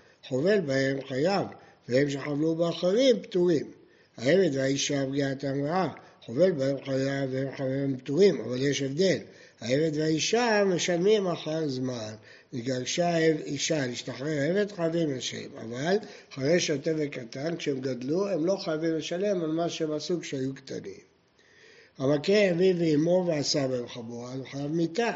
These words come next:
אז יש קימנא בדרבא מיניה. והחובל בחברו בשבת, חייב מיתה. פטור מכולם, פני שהוא נידון בנפשו. למרות שהוא מקלקל, אז כל המקלקלים פטורים, חוץ מחובל ומעביר. והחובל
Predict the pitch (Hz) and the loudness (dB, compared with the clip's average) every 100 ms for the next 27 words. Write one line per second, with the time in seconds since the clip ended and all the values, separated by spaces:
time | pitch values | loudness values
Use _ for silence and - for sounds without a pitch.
0 | - 120 139 - 160 156 156 160 156 175 | -6 -6 -6 -2 -2 0 -2 -2 -2 -2
1 | 214 190 165 151 117 - _ - - _ | -2 -2 -2 -2 -6 -14 _ -20 -20 _
2 | 139 139 147 160 185 175 151 156 139 156 | -2 0 2 4 4 4 -2 -2 -2 0
3 | 170 147 147 - 127 113 113 139 - 120 | 0 0 0 0 -2 -4 -10 -10 -10 -4
4 | 135 156 156 226 202 131 - - - - | 0 0 0 0 0 -2 -12 -20 -20 -8
5 | 131 120 175 180 175 185 185 233 226 180 | -6 0 2 2 2 0 0 2 0 0
6 | 196 196 190 165 160 165 165 151 139 131 | 0 0 2 2 2 2 2 2 0 -2
7 | - - - 107 131 156 - 151 127 135 | -6 -12 -10 -8 -4 -4 -2 -2 -2 -6
8 | 139 147 156 220 220 185 196 - - _ | -6 -6 -2 2 2 2 -2 -12 -20 _
9 | - 151 135 131 - 170 175 151 151 135 | -10 -4 -4 -4 -2 2 4 2 0 -2
10 | 151 156 170 170 185 208 202 - 185 180 | -2 0 0 0 2 4 4 0 -2 -2
11 | 151 156 139 143 143 127 120 107 107 113 | -6 -4 -2 0 0 -2 -6 -8 -10 -12
12 | - - - - 151 139 139 147 196 180 | -16 -14 -14 -10 -4 -2 0 2 4 4